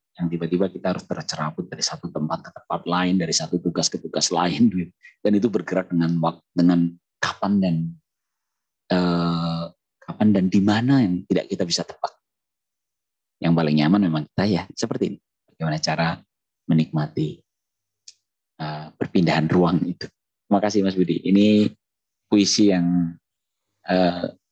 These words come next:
mengenyangkan ya, menyadarkan atas kami para A S N. Luar biasa.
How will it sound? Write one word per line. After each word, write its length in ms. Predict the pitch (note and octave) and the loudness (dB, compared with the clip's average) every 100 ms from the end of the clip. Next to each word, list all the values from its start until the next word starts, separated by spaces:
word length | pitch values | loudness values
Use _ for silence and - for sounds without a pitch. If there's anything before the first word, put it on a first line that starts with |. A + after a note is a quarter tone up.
| _ _ _ - | _ _ _ 0
mengenyangkan 720 | G2+ F#2+ F#2+ F#2 F#2 F#2 F2 | 4 6 6 6 4 4 2
ya, 80 | E2 | 2
menyadarkan 800 | F#2 F#2 F2+ F2 E2 - E2 D2+ - _ _ _ - | 4 4 4 0 -2 -2 -2 -4 -10 _ _ _ -14
atas 160 | D#2 - - - - - _ _ _ _ _ | -6 -4 -2 -4 -6 -12 _ _ _ _ _
kami 560 | F2 E2 F2 E2+ D#2 - | 0 4 4 4 2 -6
para 320 | - D2 - | -12 -12 -16
A 220 | _ - - | _ -20 -10
S 180 | - - | -8 -8
N. 160 | D2+ D#2 - - - _ _ _ _ _ _ _ _ - - - - | -12 -16 -16 -20 -20 _ _ _ _ _ _ _ _ -6 -4 -4 -2
Luar 160 | D#2+ - | -2 0
biasa. 320 | D#2 - | 0 0